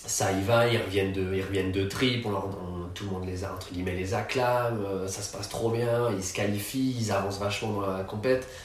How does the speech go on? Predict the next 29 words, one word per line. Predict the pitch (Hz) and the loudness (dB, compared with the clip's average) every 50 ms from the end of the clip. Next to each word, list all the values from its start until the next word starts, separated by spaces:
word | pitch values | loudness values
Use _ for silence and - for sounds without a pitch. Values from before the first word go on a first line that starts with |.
| - - - | -16 -18 -14
Puis | - - - | -12 -10 -8
toi, | - 104 95 95 | -6 -6 -4 -4
t'es | - 90 | -4 -2
là, | 98 104 104 104 101 | 0 0 0 -2 -2
t'as | - 90 | -4 -8
pas | 82 - 95 92 95 | -6 -6 -4 -4 -4
joué, | 92 92 92 98 95 95 | -2 0 0 2 2 2
euh, | 92 90 87 82 - | 0 -2 -4 -4 -4
un | - | -4
seul | 90 - - - - | -4 -4 -4 -2 -2
match, | 104 110 110 110 110 - - - - - - - - - - - - - - | -2 -2 -2 0 0 -2 -2 -4 -6 -12 -16 -16 -16 -16 -16 -16 -16 -12 -10
euh, | 87 87 87 87 87 87 87 87 92 | -8 -6 -6 -6 -6 -6 -6 -4 -2
t'as | 98 98 | 0 2
même | 113 117 117 113 | 2 2 2 2
pas | 123 120 | 2 2
le | 120 | 4
droit | 120 127 131 | 4 2 2
de | - | 0
t'entraîner, | 117 107 104 - - 120 120 127 127 | -2 -4 -4 -2 -2 0 0 0 0
c'est, | 117 110 - 110 107 | 0 -2 -4 -6 -6
c'est | - - 104 95 | -4 -2 -2 0
réglementé, | 101 104 98 107 107 107 104 104 101 - 127 131 143 147 147 - - | 0 0 2 2 2 2 2 2 2 4 4 4 4 4 2 -2 -2
t'as | - 98 | -4 -2
des | 92 95 95 - | -2 -2 -2 -2
open | - 123 110 - 120 110 104 | -2 -2 0 2 2 2 2
gym, | 98 110 151 170 202 202 - - - - 98 | 2 2 0 0 0 -4 -6 -10 -12 -10 -8
donc | 95 95 95 98 | -8 -6 -4 -2
le, | 95 95 95 95 95 95 95 | 0 2 2 2 2 2 0
le, | 92 95 92 90 90 90 90 90 90 90 90 | 0 -2 -4 -4 -4 -4 -4 -4 -6 -6 -8